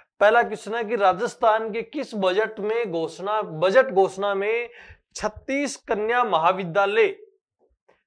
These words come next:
छत्तीस कन्या महाविद्यालय खोलने की घोषणा हुई थी?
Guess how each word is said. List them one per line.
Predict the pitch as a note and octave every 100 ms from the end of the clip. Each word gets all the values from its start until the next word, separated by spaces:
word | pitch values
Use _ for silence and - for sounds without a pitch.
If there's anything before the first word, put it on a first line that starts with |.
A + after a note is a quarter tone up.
| _ _ -
छत्तीस | G3+ G3 - C#4 C#4+ -
कन्या | - G3 G#3 A#3
महाविद्यालय | A3 E3+ F3+ F#3+ G3+ G3+ A3+
खोलने | A3+ - A#3 B3+ B3
की | B3 A3
घोषणा | F3 D3+ - G3+
हुई | E3+ D3+
थी? | - G3 D#3+ -